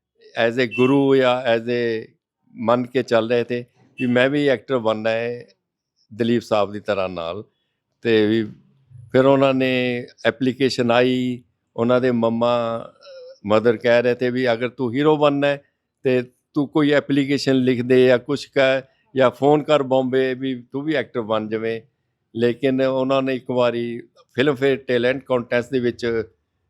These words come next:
ਐਪਲੀਕੇਸ਼ਨ ਆਈ ਤੇ ਉਹ ਐਪਲੀਕੇਸ਼ਨ ਉਹਨਾਂ ਨੇ ਭਰੀ ਤੇ ਉਸ ਤੋਂ ਬਾਅਦ ਮੇਰੇ ਗ੍ਰੈਂਡਫਾਦਰ ਜੌਨ ਮੁਹੰਮਦ ਤੋਂ ਫੋਟੋ ਖਿਚਵਾਈ ਤੇ ਉਹ ਫੋਟੋ ਫਿਰ ਉਹਨਾਂ ਨੇ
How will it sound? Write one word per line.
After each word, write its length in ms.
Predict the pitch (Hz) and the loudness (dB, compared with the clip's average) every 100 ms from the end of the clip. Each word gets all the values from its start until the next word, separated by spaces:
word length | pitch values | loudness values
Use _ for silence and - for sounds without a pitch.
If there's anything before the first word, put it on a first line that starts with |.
| _ _ - | _ _ 0
ਐਪਲੀਕੇਸ਼ਨ 600 | 123 151 156 160 135 131 | 2 2 2 2 2 2
ਆਈ 240 | 120 123 | 2 0
ਤੇ 160 | 120 123 | -2 0
ਉਹ 240 | 120 120 | 2 2
ਐਪਲੀਕੇਸ਼ਨ 640 | 120 123 135 139 131 131 127 | 2 0 -6 -4 -4 -4 -2
ਉਹਨਾਂ 220 | 127 127 | -2 -2
ਨੇ 100 | 127 | -2
ਭਰੀ 300 | 127 107 120 | 0 0 0
ਤੇ 320 | 117 123 120 | -2 -2 0
ਉਸ 140 | 113 - | -4 -4
ਤੋਂ 180 | 120 | -2
ਬਾਅਦ 360 | 117 113 117 113 _ _ _ _ _ _ _ _ _ 107 | 2 2 0 -4 _ _ _ _ _ _ _ _ _ -4
ਮੇਰੇ 500 | 113 113 117 113 110 | 0 2 2 0 -2
ਗ੍ਰੈਂਡਫਾਦਰ 480 | 107 110 - 110 113 | -2 -2 -2 0 0
ਜੌਨ 320 | 104 104 110 | 0 0 0
ਮੁਹੰਮਦ 320 | 107 110 110 | -2 -2 -4
ਤੋਂ 520 | - 110 104 101 - _ - | -4 -4 -4 -6 -12 _ -6
ਫੋਟੋ 200 | 107 123 | -2 -2
ਖਿਚਵਾਈ 520 | 127 117 110 107 107 - _ _ _ _ | -2 -2 0 0 -2 -8 _ _ _ _
ਤੇ 80 | 139 | 2
ਉਹ 120 | 156 | 2
ਫੋਟੋ 560 | 147 156 160 151 143 131 | 2 2 4 4 4 0
ਫਿਰ 260 | 135 131 | 0 0
ਉਹਨਾਂ 340 | 127 127 127 127 | 2 0 0 -2
ਨੇ 180 | 127 | -2